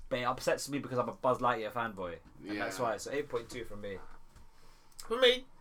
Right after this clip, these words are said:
Speaker 3: I've already said it, second best Toy Story.
Speaker 1: Mm.
Speaker 3: It's, it's a seven point five. That's what I'm giving it.
Speaker 1: Yeah, no, it's
Speaker 3: So overall,
Speaker 1: true.
Speaker 3: from us, man, that gives a rating of eight point four,
Speaker 1: Yeah.
Speaker 3: which is one point
Speaker 1: But you didn't
Speaker 3: zero
Speaker 1: say why,
Speaker 3: point
Speaker 1: though. You didn't say why you said you got seven point five.
Speaker 3: Um,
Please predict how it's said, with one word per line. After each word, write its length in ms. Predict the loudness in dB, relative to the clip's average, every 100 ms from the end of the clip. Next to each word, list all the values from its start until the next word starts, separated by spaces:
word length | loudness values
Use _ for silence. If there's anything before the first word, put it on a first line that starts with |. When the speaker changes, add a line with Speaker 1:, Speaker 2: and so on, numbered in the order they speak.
| -20 -20 -20 -20 -18 -14 -12 -4
Speaker 3:
I've 60 | 0
already 160 | 2 4
said 160 | 6
it, 120 | 6
second 300 | 4 0 2 2
best 180 | 4
Toy 140 | 4 0
Story. 360 | 0 -2 -2 -6 -14
Speaker 1:
Mm. 260 | -12 -12 -12 -14 -14 -16 -16 -14 -8
Speaker 3:
It's, 260 | -4 -2
it's 140 | -2 -2
a 60 |
seven 220 | 2 4 4
point 220 | -2 -2
five. 340 | 0 0 -4 -4
That's 220 | -4 -4
what 80 | -4
I'm 100 | -4
giving 260 | -4 -4 0
it. 60 |
Speaker 1:
Yeah, 220 | 4 4 2
no, 220 | 4 4
it's 220 | 4 0
Speaker 3:
So 180 | 6 12
overall, 200 | 12 12
Speaker 1:
true. 120 | 12
Speaker 3:
from 180 | 12 8
us, 160 | 6 6
man, 180 | 4 6
that 80 |
gives 140 | 4 6
a 60 |
rating 200 | 6 6
of 120 | 2 2
eight 160 | 0 2
point 260 | -2 -4
four, 360 | -4 0 0 0 -8 -20 _ _
Speaker 1:
Yeah. 180 | -4 2
Speaker 3:
which 100 | 2 2
is 140 | 4
one 240 | 6 6
point 340 | 6 6 6 2 2
Speaker 1:
But 80 |
you 60 | 8
didn't 100 | 10
Speaker 3:
zero 160 | 12 12
Speaker 1:
say 60 | 12
why, 120 | 12
Speaker 3:
point 100 | 12
Speaker 1:
though. 80 | 10
You 80 | 8
didn't 140 | 4
say 120 | 2
why 220 | 6 8
you 100 | 8
said 120 | 4 0
you 60 |
got 80 | 0
seven 160 | -2 -4
point 160 | -6
five. 120 | 12 12
Speaker 3:
Um, 320 | 12 12 6